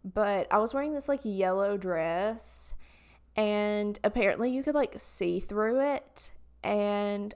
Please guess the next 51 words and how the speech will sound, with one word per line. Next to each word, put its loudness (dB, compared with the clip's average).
I 6
was, 2
like, 0
going 4
pl-, 0
I 8
was, 0
I 6
went -2
to, -2
like, 2
multiple 0
places 0
in 0
this -2
dress 2
in -2
one -2
day, 2
and 0
someone -2
was -6
like, -6
"You -6
can -16
see -12
through -16
that -16
dress." -18
And 2
they 6
didn't 0
tell 6
me. -2
They 4
didn't 0
tell 4
me. 0
They, 6
like, 4
told 0
someone 0
else, 4
and 4
then 4
I 4
didn't 2
find 0
out 2
until, -2
like, -4